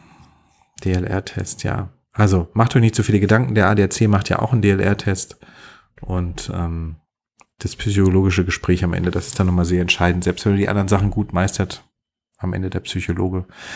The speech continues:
Und da wird ja auch vorgegeben, Tim, ich weiß jetzt gar nicht, ob du das so genau erläutert hast, da wird ja nicht,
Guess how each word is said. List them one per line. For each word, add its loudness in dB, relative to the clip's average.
Und -4
da 4
wird 2
ja 4
auch 2
vorgegeben, 2
Tim, 0
ich -2
weiß 2
jetzt 2
gar 2
nicht, 2
ob -2
du -2
das -6
so -2
genau -2
erläutert -2
hast, -2
da 2
wird 0
ja 4
nicht, -4